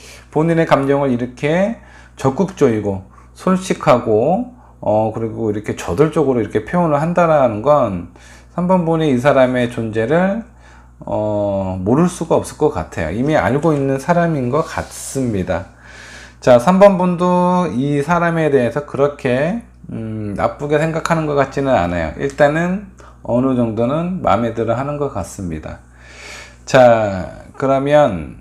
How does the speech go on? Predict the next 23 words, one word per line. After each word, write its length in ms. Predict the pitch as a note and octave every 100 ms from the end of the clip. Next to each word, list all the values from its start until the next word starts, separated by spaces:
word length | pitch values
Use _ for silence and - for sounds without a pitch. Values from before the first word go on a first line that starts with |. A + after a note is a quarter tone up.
| -
음, 480 | - A#2+ A2 G#2 F2+ - -
아직, 920 | - B3+ B3+ D#3+ A#2+ D3 B2 D#2+ D#2 - - -
아직 280 | - - D#3
사귀는 540 | - G3+ G#3 G3+ G3
단계는 420 | F#3 E3 E3 F3 -
아닐 560 | G#2 B2+ D#3 C#3+ A#2+
테니까, 880 | - A2+ F#2+ F#2 - G#2 A#2+ D#3+ G3 -
자, 600 | - F#2 F#2 B2 E3+ F#3
그러면, 680 | - B2 A2+ C#3+ A#2+ E2 - - - - - -
어, 240 | G#2+ G#2+ G#2
아, 320 | A2+ - A2
어, 100 | G#2
이 180 | A2 A2+
상대방이 640 | D3+ D3+ D3+ C3 B2 B2+
나에게 540 | A#2 F2 F2 F2 C3+ D#3
어떤 440 | - - G2 F2
적극적인, 800 | G#2+ - B2 - G2+ E2 F#2 - - F2+
어, 280 | F#2+ F2+ E2
적극-, 520 | G2+ B2+ B2 - -
적극적인 540 | C#3 C3+ C3+ A2 G2+
아니면 200 | G2+ -
진지한 480 | - A#2 A#2+ C#3 B2
관계를 720 | A2+ G2 G2+ G2+ D3 F3+ G3